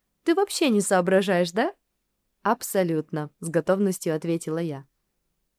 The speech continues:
«Неолапти» — это разработка двух обувных концернов, Новграда и Полесья,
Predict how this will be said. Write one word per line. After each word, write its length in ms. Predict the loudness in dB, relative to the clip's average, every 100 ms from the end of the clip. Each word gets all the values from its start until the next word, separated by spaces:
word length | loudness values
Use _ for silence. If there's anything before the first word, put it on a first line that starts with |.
| _ _ _ _ -4
«Неолапти» — 680 | -2 0 0 -2 -4 -10 -6
это 200 | -4 0
разработка 580 | 0 0 0 -2 -2 -6
двух 320 | -2 -2 -2
обувных 460 | -4 -2 0 0 0
концернов, 720 | -2 -4 -2 -4 -6 -12 _ _ _ _
Новграда 500 | 0 0 2 2 0
и 140 | -2 -2
Полесья, 680 | 0 0 -2 -4 -6 -8